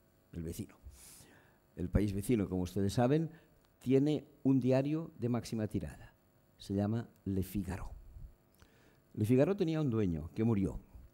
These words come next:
Sus hijos no querían el periódico y después de distintas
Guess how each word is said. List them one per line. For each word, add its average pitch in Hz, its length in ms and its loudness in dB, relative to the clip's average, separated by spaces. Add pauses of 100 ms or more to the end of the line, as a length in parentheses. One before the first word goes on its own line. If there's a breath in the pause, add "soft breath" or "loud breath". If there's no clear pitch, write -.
(540 soft breath)
Sus 107 240 0
hijos 117 360 0
no 101 120 2
querían 107 320 2
el 90 80 -2
periódico 170 580 -2 (160)
y 104 100 -4
después 98 360 -2
de 101 60 -4
distintas 101 760 -4